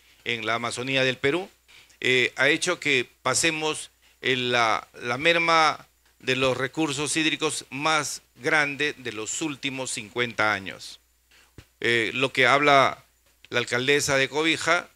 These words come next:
respecto que esto ha generado los incendios forestales, sin duda.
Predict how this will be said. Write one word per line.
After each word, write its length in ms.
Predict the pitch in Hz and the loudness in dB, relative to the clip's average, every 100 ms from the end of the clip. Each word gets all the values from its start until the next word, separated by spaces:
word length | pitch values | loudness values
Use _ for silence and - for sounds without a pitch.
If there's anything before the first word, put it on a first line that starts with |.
| _ _ _ - | _ _ _ -10
respecto 640 | 120 - 165 143 151 135 | -8 -2 0 0 -2 -2
que 160 | 139 147 | 0 -2
esto 400 | 131 160 156 143 | 0 2 4 4
ha 140 | 147 | 2
generado 600 | - 131 131 139 143 139 | 0 -2 0 2 2 2
los 180 | 127 120 | -2 -4
incendios 420 | 120 131 143 131 | -6 -4 -4 -4
forestales, 520 | 131 110 117 135 92 | -4 -4 -2 -2 -2
sin 240 | - 127 123 | -6 -10 -8
duda. 300 | 175 110 | -8 -6